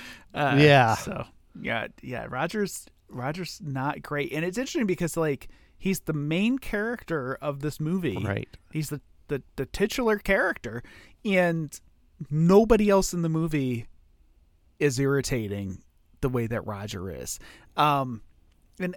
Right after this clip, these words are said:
Speaker 1: you know, like I said, I can see why they wrote him the way they did. I can see why they performed him the way that he did. But the bottom line is that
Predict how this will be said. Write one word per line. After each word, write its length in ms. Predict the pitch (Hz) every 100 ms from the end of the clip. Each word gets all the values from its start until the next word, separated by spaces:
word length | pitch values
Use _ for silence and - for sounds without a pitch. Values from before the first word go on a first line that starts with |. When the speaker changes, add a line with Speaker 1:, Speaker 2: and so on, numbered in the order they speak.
| -
Speaker 1:
you 200 | 185 180
know, 160 | 180
like 180 | 170 175
I 20 |
said, 180 | 190 185
I 60 | 135
can 140 | 147
see 340 | 139 190 196 196
why 380 | 165 165 160
they 140 | 165 156
wrote 220 | 151 151
him 120 | 147
the 100 | 143
way 160 | 135 131
they 140 | 131
did. 240 | 123 123 120
I 60 |
can 140 | 113 120
see 300 | - 160 160
why 180 | 156
they 120 | 147 143
performed 480 | - - 139 135
him 80 | 127
the 80 | 123
way 200 | 120 120
that 180 | 120 117
he 100 | 117
did. 300 | 120 113 107
But 160 | 131 120
the 200 | 160 139
bottom 420 | 135 151 147 117
line 340 | 131 147 131 117
is 180 | 117
that 280 | - 127 113